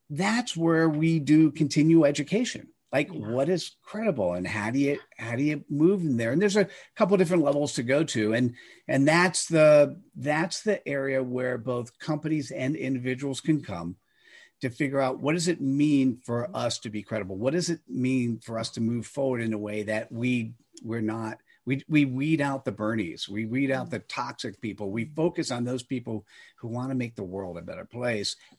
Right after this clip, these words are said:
Speaker 1: And by the way, at the same time, you could still make money.
Speaker 2: Yeah. Yeah, yeah, yeah. What, um, so just, just to, just to finish up,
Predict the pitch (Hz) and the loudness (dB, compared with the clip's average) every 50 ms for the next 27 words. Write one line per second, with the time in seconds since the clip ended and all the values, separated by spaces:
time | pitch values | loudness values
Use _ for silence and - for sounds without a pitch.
0 | _ - 165 165 170 160 127 120 139 143 143 139 135 131 123 131 113 - 131 123 | _ 0 2 4 4 4 4 2 0 0 2 2 2 2 0 -2 -4 -2 -2 -2
1 | 127 120 131 131 143 160 151 - _ - 143 135 156 - - - 190 160 131 131 | -4 -4 -6 -4 -4 -4 -4 -6 _ -10 -6 -6 -6 -6 -4 -2 0 2 2 0
2 | - 139 160 151 135 107 - _ _ _ _ _ _ _ _ _ - - 208 175 | 2 2 0 0 0 -4 -12 _ _ _ _ _ _ _ _ _ -14 -10 -8 -8
3 | 143 - - 190 - _ _ _ _ _ - 247 262 277 285 285 277 277 262 220 | -8 -8 -12 -12 -12 _ _ _ _ _ -2 0 0 0 0 0 -2 -2 -2 -4
4 | - - - - - _ - 226 262 277 294 - - 294 294 285 269 269 240 - | -6 -10 -20 -20 -20 _ 0 2 4 4 4 4 4 4 4 4 4 2 -2 -6
5 | - - _ _ _ _ _ _ - - - 277 226 302 277 - - _ - - | -10 -20 _ _ _ _ _ _ -14 -8 -8 -4 -2 -2 -4 -4 -6 _ -6 -4
6 | 302 285 - - - 320 330 294 - - 214 233 285 277 - - 311 311 294 254 | -4 -4 -4 -6 -4 -2 -2 -2 -2 -4 -4 -4 -4 -4 -4 -4 -2 0 2 0
7 | 233 214 - _ _ _ _ _ _ _ _ _ _ _ _ _ _ _ _ _ | 0 -2 -6 _ _ _ _ _ _ _ _ _ _ _ _ _ _ _ _ _
8 | _ - 247 247 240 220 214 208 - - 220 240 240 220 185 190 - | _ -4 -2 0 2 0 0 0 0 4 4 6 6 6 4 2 -2